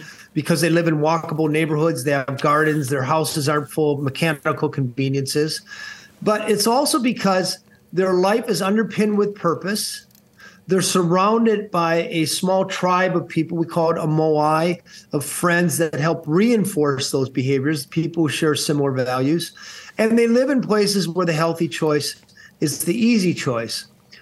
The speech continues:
So you, you don't really wanna point to any one of those things. It's the cluster, and it's the interconnected network that keeps people doing the right things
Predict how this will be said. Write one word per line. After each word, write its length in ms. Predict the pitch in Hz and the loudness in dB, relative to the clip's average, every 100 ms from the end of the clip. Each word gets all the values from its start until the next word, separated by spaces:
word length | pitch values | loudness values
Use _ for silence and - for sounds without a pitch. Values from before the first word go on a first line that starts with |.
| - | -16
So 120 | - 202 | -2 0
you, 280 | 214 226 | 4 2
you 200 | 233 233 | 2 0
don't 400 | 185 254 285 349 | 0 2 0 2
really 180 | 254 226 | 2 4
wanna 220 | 208 202 | 2 2
point 300 | 190 196 190 | 0 0 0
to 160 | 185 - | 0 -2
any 180 | 185 170 | 0 0
one 400 | 156 170 196 269 | 2 2 2 2
of 180 | 226 151 | 2 0
those 380 | 143 131 123 | 0 -2 -6
things. 380 | - 127 135 127 | -6 -6 -4 -2
It's 220 | 175 - | -2 -2
the 100 | 196 | -4
cluster, 760 | 190 - 220 233 - - 170 165 - - - | -4 -2 0 0 0 0 0 -2 -8 -12 -2
and 160 | 190 196 | 0 2
it's 220 | 190 - | 0 0
the 280 | 196 202 240 | 0 0 0
interconnected 800 | 254 254 208 208 202 190 165 | 0 0 0 0 0 -2 -2
network 880 | 165 175 226 - 151 143 123 - - _ _ _ - | 0 2 2 0 -2 -4 -4 -10 -20 _ _ _ -2
that 280 | 180 180 180 | -2 -2 -2
keeps 340 | 214 208 - | 0 0 -2
people 380 | 202 196 196 190 | 0 0 0 0
doing 300 | 175 180 170 | 2 2 4
the 100 | 160 | 2
right 500 | 147 165 202 247 - - | 2 4 2 0 -4 -6
things 560 | 143 120 123 123 - | -4 -4 -6 -8 -10